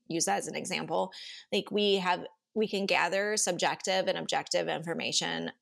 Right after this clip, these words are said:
of us being burned out, where we can read those articles, we can say,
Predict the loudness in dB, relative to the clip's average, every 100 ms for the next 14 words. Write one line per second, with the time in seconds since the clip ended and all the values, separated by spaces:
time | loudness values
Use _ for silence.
0 | -6 -2 0 -2 0 -2 -2 -6 -6 -6
1 | -6 -10 -6 -4 -2 -2 -4 -2 0 2
2 | 2 0 0 -4 -4 -4 -2 -2 -2 -4
3 | -4 -4 -2 -2 -4